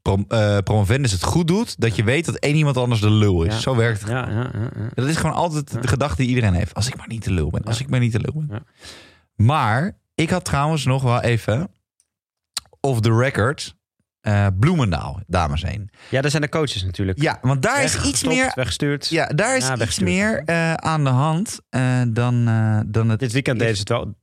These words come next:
Speaker 2: Zij hebben Lara eigenlijk de doodsteek gegeven, hè, dit weekend.
Speaker 1: Ja.
Speaker 2: Daarom was hij al die tranen natuurlijk ook bij Lara. Misschien moet je eerst even, voordat je dit gaat, even uitleggen de situatie, hoe die nu
Speaker 1: Oké.
Speaker 2: officieel tot ons is gekomen. Laat het eerst officieel, de officiële route. Als ik naar de officiële route doe, jij de,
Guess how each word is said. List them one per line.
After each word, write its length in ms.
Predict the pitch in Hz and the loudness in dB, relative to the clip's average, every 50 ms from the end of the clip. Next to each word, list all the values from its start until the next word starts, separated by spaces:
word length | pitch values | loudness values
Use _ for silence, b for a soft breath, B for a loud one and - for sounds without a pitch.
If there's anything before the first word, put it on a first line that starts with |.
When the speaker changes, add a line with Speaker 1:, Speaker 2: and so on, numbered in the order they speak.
| - - | -20 -10
Speaker 2:
Zij 140 | - - 131 | -4 -2 -2
hebben 180 | 139 127 117 | 0 0 2
Lara 100 | 107 104 101 | 2 2 2
eigenlijk 260 | 104 104 107 110 107 | 0 0 -2 -4 -2
de 60 | - 110 117 | -2 -2 0
doodsteek 280 | 113 107 - - 92 90 | 0 -2 -2 -2 -4 -4
gegeven, 260 | - - 98 90 104 | -2 -4 -2 -2 -2
hè, 60 | 120 | -2
dit 140 | 143 151 - | -4 -4 -4
weekend. 220 | - 95 92 104 | -4 -2 0 0
Speaker 1:
Ja. 140 | 104 95 - - | 0 -2 -2 -4
Speaker 2:
Daarom 200 | - 107 113 107 | -4 -2 -2 0
was 140 | 104 95 | 0 -2
hij 140 | 90 98 95 | -2 -2 -2
al 80 | 98 101 | -2 -2
die 220 | 98 107 104 98 | -4 -4 -6 -6
tranen 260 | 92 - 107 117 110 | -4 -2 -2 0 0
natuurlijk 220 | 101 95 92 95 - | 0 -2 -2 -2 -4
ook 180 | 95 87 92 | -4 -2 -2
bij 80 | 92 90 | -2 -2
Lara. 160 | 92 92 117 156 b b b b b b b | -2 -4 -4 -6 b b b b b b b
Misschien 180 | b - - 156 | b -4 -2 0
moet 100 | 160 156 | 0 0
je 60 | 165 | 0
eerst 120 | 175 170 | 0 0
even, 160 | 180 170 - - | -2 -4 -4 -6
voordat 280 | - - 147 151 - - | -6 -4 -4 -4 -4 -6
je 100 | 147 117 | -6 -6
dit 160 | 139 139 - | -6 -6 -6
gaat, 160 | - 147 143 | -6 -8 -6
even 300 | - - 147 - - - | -4 -4 -4 -4 -4 -4
uitleggen 280 | - 147 160 156 156 147 | -2 -2 -2 -2 -4 -6
de 120 | - - | -6 -8
situatie, 460 | 160 - 147 151 156 165 - - 170 156 | -6 -4 -4 -2 -4 -4 -4 -4 -4 -2
hoe 100 | 151 143 | -2 -2
die 120 | 139 135 | 0 0
nu 280 | 139 143 143 143 143 127 _ _ b b b b b b b b b | 0 0 0 -2 -2 -4 _ _ b b b b b b b b b
Speaker 1:
Oké. 200 | - 131 104 90 | -4 -2 0 0
Speaker 2:
officieel 420 | 123 113 131 - - 156 185 208 | 0 0 0 0 2 2 2 0
tot 180 | 202 - 185 - | 0 -2 -2 -2
ons 100 | 180 165 | -2 -2
is 60 | - | -2
gekomen. 320 | 170 156 - 165 175 202 180 | -4 -2 -2 -2 -2 0 -2
Laat 100 | 135 120 | -2 0
het 120 | 139 139 | -2 0
eerst 160 | 147 180 175 | 0 0 -2
officieel, 400 | 190 180 - - - 123 95 95 | -2 -2 -2 -2 0 0 0 0
de 120 | 95 - - | -2 -2 -4
officiële 340 | - 107 - 113 104 101 98 | -4 -2 0 0 0 0 0
route. 260 | 95 98 87 - - | 0 0 -2 -2 -2
Als 100 | 123 127 | 0 0
ik 100 | 175 175 | 0 0
naar 100 | 185 160 | 0 0
de 60 | 143 | -2
officiële 260 | 135 123 - 165 175 | -2 -2 0 0 0
route 200 | 175 165 160 160 | 0 0 -2 -2
doe, 120 | 156 151 139 | 0 0 0
jij 120 | 139 143 | 0 0
de, 160 | 139 135 - | 0 -2 -6